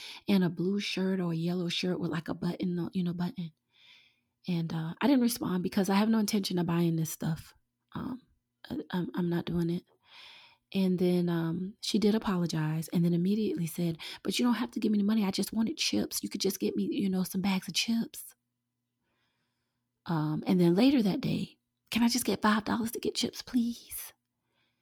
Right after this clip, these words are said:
So, you know, she apologized and claimed she understood where I was coming from, and then immediately went right back into the ask.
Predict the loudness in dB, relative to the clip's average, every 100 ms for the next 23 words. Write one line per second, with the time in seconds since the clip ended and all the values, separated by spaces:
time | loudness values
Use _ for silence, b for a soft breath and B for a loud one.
0 | _ _ _ _ _ -6 4 6 6 6
1 | 6 4 2 0 0 0 2 0 0 0
2 | 0 2 4 2 0 0 0 0 0 2
3 | 2 0 2 4 4 2 4 6 4 4
4 | 2 2 2 0 0 -2 -2 -2 0 -2
5 | -4 -6 -4 -2 -2 -2 -4 -8 -12